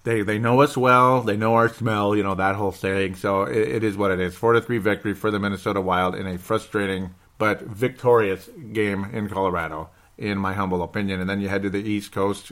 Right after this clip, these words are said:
or East, Eastern area. It's not quite the coast. And it gets a little bit tougher, in my humble opinion. Let's check in on the Iowa Wild. I mentioned that six-goal game the other night. That was awesome. Um, two assists for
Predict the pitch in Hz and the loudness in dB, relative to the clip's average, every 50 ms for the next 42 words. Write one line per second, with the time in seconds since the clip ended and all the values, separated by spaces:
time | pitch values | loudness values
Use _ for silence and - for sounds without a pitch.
0 | - - 90 90 90 - - 113 104 - - - - - - - 135 127 127 - | -12 -10 -8 -8 -6 -4 -4 -6 -6 -8 -12 -16 -18 -12 -6 -2 -2 -2 -2 -2
1 | 120 110 101 101 104 110 104 101 98 98 95 90 82 90 92 - - - 104 - | -2 -2 -2 -2 -2 -2 0 0 2 0 0 0 0 -2 -2 -4 -8 -14 -10 -6
2 | 117 117 110 - - 117 107 92 92 98 - - 98 92 92 90 - - - - | -4 -4 -4 -2 0 0 0 0 -2 -6 -6 -2 -2 -2 -2 -4 -6 -12 -20 -20
3 | - - - - - - - - - 107 104 104 104 101 101 98 98 107 - - | -20 -20 -20 -20 -20 -20 -20 -14 -10 -6 -4 -2 -2 -2 -2 -4 -6 -8 -12 -10
4 | - - 104 98 - 107 104 - - - - - - - - - - - 110 120 | -8 -6 -6 -2 -2 -2 -2 -2 -6 -14 -16 -18 -18 -20 -20 -16 -10 -6 -2 0
5 | 131 139 143 143 143 - 160 147 143 - 98 85 80 - - 123 110 104 98 92 | 2 2 2 2 2 2 0 0 0 -2 -4 -6 -6 -8 -10 -8 -8 -6 -6 -6
6 | 104 104 98 92 90 85 - - 92 87 82 82 82 - - - - - - - | -6 -6 -4 -4 -6 -6 -6 -8 -10 -8 -8 -10 -12 -16 -20 -20 -20 -20 -8 -4
7 | 131 127 131 - 175 175 175 180 170 160 147 135 127 120 120 123 123 127 120 107 | -4 -4 -2 0 -2 -2 0 0 2 2 2 2 2 2 4 4 4 2 2 2
8 | 101 98 101 101 104 107 117 127 127 131 139 123 120 110 90 - - 143 127 131 | 4 4 4 4 2 2 0 0 -2 -2 -2 -2 -2 -2 -2 -2 -2 -2 -2 -2
9 | - - 131 123 113 104 92 101 104 104 101 98 101 101 98 95 98 95 92 92 | -2 0 2 4 4 4 2 0 0 0 0 0 0 0 0 0 0 -2 -2 -4
10 | 92 92 90 127 156 143 98 87 90 82 82 80 - - 92 87 90 90 90 87 | -4 -2 -2 -2 -2 -2 -2 -2 -2 -2 -2 -2 -4 -6 -8 -6 -4 -2 -2 -2
11 | 87 87 87 85 - - - 156 151 123 107 - - 120 113 104 - - 95 85 | -2 -4 -6 -12 -8 0 4 4 6 6 4 2 0 -2 -2 -2 -4 -6 -8 -8
12 | 80 78 | -8 -10